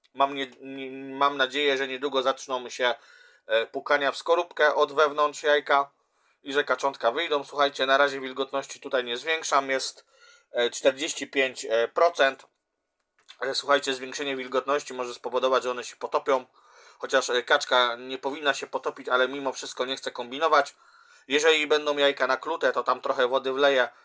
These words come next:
Mm, jajka były przez całą inkubację wietrzone, były, e, zwilżane wodą, były obracane,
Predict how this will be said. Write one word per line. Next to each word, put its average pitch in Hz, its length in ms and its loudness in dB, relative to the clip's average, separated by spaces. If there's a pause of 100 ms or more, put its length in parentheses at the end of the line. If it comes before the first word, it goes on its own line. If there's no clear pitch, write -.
(540)
Mm, 131 220 -10
jajka 139 320 6
były 131 420 4 (100)
przez - 220 -6
całą 139 400 4
inkubację 135 580 0
wietrzone, 127 680 0
były, 123 440 2
e, 117 280 -2
zwilżane 135 640 0
wodą, 143 380 2 (300)
były 131 240 0
obracane, 127 560 0